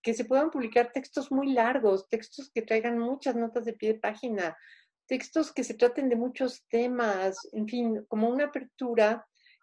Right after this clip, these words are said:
que no estaba en, en la estructura del periodismo. Es decir, eh, estábamos pensando en una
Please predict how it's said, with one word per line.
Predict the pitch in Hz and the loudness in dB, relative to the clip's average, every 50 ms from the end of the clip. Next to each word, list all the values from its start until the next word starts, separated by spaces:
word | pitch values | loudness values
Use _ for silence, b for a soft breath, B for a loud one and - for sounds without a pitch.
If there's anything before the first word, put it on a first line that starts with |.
| b - | b 0
que | 240 | 4
no | 226 226 254 | 6 6 6
estaba | 262 262 - 269 254 269 269 269 - - _ _ _ _ _ _ | 4 4 2 2 4 4 4 4 2 -2 _ _ _ _ _ _
en, | - 214 208 202 196 196 196 190 202 202 | -2 -2 0 0 0 -2 -2 -2 -2 -4
en | - 202 190 185 185 | -4 -4 -2 0 2
la | 180 180 185 | 2 0 0
estructura | 185 - - - - - 220 208 214 | -2 -6 -14 -14 -8 -2 2 2 4
del | 214 214 214 | 4 2 0
periodismo. | - 208 190 190 196 196 214 220 247 233 - 208 175 147 - _ _ _ _ _ _ _ _ _ _ _ _ _ _ _ _ _ _ _ _ _ | 0 0 0 0 0 0 -2 -4 -4 -6 -8 -8 -10 -10 -12 _ _ _ _ _ _ _ _ _ _ _ _ _ _ _ _ _ _ _ _ _
Es | - 175 160 156 | -2 -2 0 2
decir, | 185 175 - - - 196 185 - _ _ _ - | 0 -2 -2 -4 -8 -8 -8 -10 _ _ _ 0
eh, | 185 175 175 175 - | 2 2 2 2 2
estábamos | 214 190 196 - 208 208 226 240 254 240 - | -2 -4 0 2 4 4 4 4 2 0 2
pensando | 247 226 220 214 - 233 226 226 220 226 | 0 0 2 2 0 2 2 2 2 2
en | 214 208 202 | 0 0 0
una | 208 208 214 214 214 214 220 214 220 | -2 0 0 2 2 2 0 -2 -4